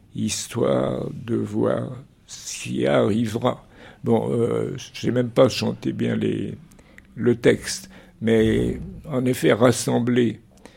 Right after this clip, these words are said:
euh, le film de Bruno Podalides, qui est la captation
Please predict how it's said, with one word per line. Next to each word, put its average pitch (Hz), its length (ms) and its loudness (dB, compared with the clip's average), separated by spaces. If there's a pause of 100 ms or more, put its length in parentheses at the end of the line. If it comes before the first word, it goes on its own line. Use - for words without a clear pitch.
(380)
euh, 120 240 -2
le 110 200 0
film 107 560 0
de 104 220 0
Bruno 113 460 2
Podalides, 107 680 2 (640)
qui - 140 -8
est - 60 -4
la 110 120 0
captation - 840 -4